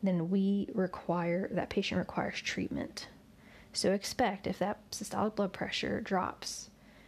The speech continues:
to ninety or below that you are going to be doing things to help bring back that blood pressure. And think for a minute, why would that be a concern? Because on someone else, like, my blood pressure actually usually runs in the low nineties, and people aren't freaking out. I'm not on medication to help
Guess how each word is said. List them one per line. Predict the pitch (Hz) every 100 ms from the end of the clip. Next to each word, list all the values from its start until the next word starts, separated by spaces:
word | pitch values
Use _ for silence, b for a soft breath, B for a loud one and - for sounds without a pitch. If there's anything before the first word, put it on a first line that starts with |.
| B B
to | -
ninety | 208 220 202
or | 202
below | 208 190 170
that | 175 -
you | 185 196 202
are | 190
going | 185 180 175 180
to | 180 - 180 175
be | 180 175
doing | 175 170 175
things | 175 185 180
to | 185
help | 185 - -
bring | 170 170
back | 170 180 -
that | - -
blood | - -
pressure. | - - - - 233 - - B B B B B B B B B B 208
And | 214
think | 262 269
for | -
a | 185
minute, | 180 220
why | 214 190 180 208
would | 226 220
that | 185 185
be | - -
a |
concern? | 202 208 196 - - -
Because | - 240 247
on | 247
someone | - 285 302 190
else, | 180 196 185 190
like, | -
my | 190 185 208
blood | 269 - -
pressure | 190 180 -
actually | - - - 196
usually | 190 202 180
runs | 196 190 196 180
in | -
the | 95
low | - 90
nineties, | - 95 - - - -
and | 196
people | 196 202 185
aren't | 185 185
freaking | - 175 196
out. | 190 180 196
I'm | 180
not | 196
on | 196 208
medication | - - - 190 - 208
to |
help | - 202